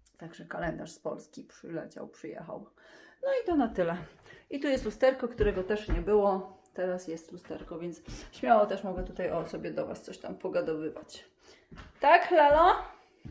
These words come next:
Lalo? A Lalo, kto tak nabrudził? Tu wszędzie jesteś, zobacz, jesteś wszędzie na podłodze.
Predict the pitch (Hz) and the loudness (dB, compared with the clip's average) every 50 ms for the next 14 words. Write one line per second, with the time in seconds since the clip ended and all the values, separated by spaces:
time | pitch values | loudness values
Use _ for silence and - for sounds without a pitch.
0 | - - - - - _ - 294 320 330 339 339 339 339 320 311 294 277 285 330 | -18 -18 -20 -20 -14 _ -2 0 2 4 6 8 8 8 8 8 8 8 8 8
1 | 339 339 - - - - _ _ _ _ _ _ _ _ 403 427 427 _ _ _ | 6 4 0 -14 -20 -20 _ _ _ _ _ _ _ _ _ _ _ _ _ _
2 | _ _ _ _ _ _ - 277 320 320 311 320 320 311 311 - - 440 440 440 | _ _ _ _ _ _ 2 6 8 10 10 10 10 8 6 4 -2 0 2 2
3 | - - 381 349 302 262 320 339 359 277 240 330 320 320 339 330 - 415 403 349 | 2 4 4 4 4 4 4 4 4 4 2 2 0 0 -2 -2 -2 0 0 2
4 | 349 359 349 359 349 - 330 320 269 294 339 240 - 277 277 277 262 - 262 - | 4 4 4 2 2 0 -2 -4 0 2 2 2 2 0 -2 -4 -6 -8 -8 -8
5 | - - 320 302 277 254 285 277 269 226 - 254 - 247 233 202 175 156 165 - | -4 -2 -2 0 0 -2 -2 -2 -2 -2 -2 -2 0 0 -2 -2 -4 -6 -6 -8